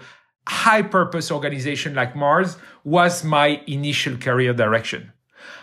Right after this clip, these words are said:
I followed clients for years. Some of them are still my clients now. And I've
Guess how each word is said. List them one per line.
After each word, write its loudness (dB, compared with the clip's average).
I 2
followed 2
clients 2
for -2
years. 2
Some 0
of 2
them 0
are 4
still -4
my -2
clients -2
now. 4
And -4
I've -2